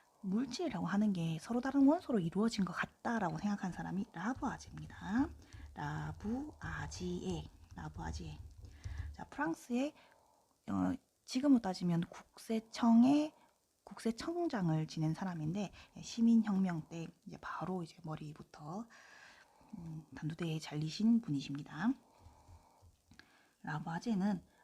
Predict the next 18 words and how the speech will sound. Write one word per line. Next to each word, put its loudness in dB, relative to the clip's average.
어, -4
연소설, 0
자, -12
친구들이 2
알고 -2
있는 0
것 -10
중에 -8
연소설. -2
자, -8
연소라고 0
하는 2
게 -4
뭐냐면 6
물질이 -2
산소와 2
결합하여 -2
그 -12